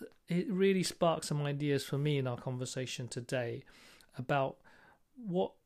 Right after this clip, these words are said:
story is, is about real proper storytelling. It's about creating connection and, and being able to talk authentically and honestly, and rather than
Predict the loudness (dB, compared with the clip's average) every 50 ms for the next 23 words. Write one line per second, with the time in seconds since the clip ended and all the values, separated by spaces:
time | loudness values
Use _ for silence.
0 | _ _ _ _ _ -8 -6 -2 4 6 8 8 8 8 8 6 6 4 4 2
1 | 0 -2 0 0 0 0 2 2 2 2 2 0 -4 -10 -6 0 4 6 8 8
2 | 10 12 12 12 12 12 10 6 2 -6 -14 -4 2 4 4 4 4 4 2 2
3 | 2 0 0 -2 0 -2 -4 -4 -6 -6 -6 -8 -10 -16 -20 -20 _ _ _ _
4 | _ _ _ -20 -20 -20 -20 -20 _ _ _ _ _ -12 -8 -6 -4 -2 0 0
5 | 0 0 0 2 2 2 2 0 -2 -4 -2 -2 -2 -2 -4 -6 -6 -8 -8 -10
6 | -12 -14 -14 -10 -6 -6 -6 -4 -4 -4 -2 -2 -2 -4 -6 -10 _ _ _ -4
7 | -2 0 0 0 -2 -2 -6 -12 -12 -6 -2 -2 -2 -2 -4 -10 -12 -12 0 4
8 | 4 4 4 4 0 -4 -4 -4 -4 -4 -4 -6 -8 -8 -4 2 4 4 4 4
9 | 4 2 0 -2 -2 -2 -4 -2 -2 -2 -4 -4 -4 -8 -14 -16 -16 -18 -20 -20
10 | -20 -20 -20 -20 -20 _ -8 -2 2 4 6 6 6 6 4 4 4 4 4 2
11 | 0